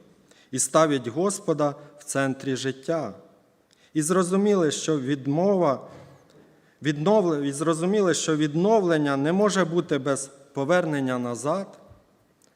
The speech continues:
без об'єднання з народом Божим і не може бути без готовності повернутися одному. Як ми можемо примінити ці істини до нашого життя?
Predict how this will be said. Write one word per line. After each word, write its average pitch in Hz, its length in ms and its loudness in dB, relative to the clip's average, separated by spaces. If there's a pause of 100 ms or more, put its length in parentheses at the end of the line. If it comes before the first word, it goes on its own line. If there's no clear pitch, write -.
без 135 220 -2
об'єднання 170 680 2
з 123 80 -4
народом 160 580 2
Божим 139 480 -4 (560)
і 143 100 0
не 147 160 2
може 160 340 0
бути 160 460 -4 (380)
без 120 260 -2
готовності 160 1000 -2 (280)
повернутися 131 840 -2
одному. 110 640 -8 (1400)
Як 214 240 2
ми 202 120 2
можемо 185 420 2
примінити 180 800 0 (240)
ці - 160 0
істини 170 580 2
до 156 160 2
нашого 160 440 0
життя? 113 540 -4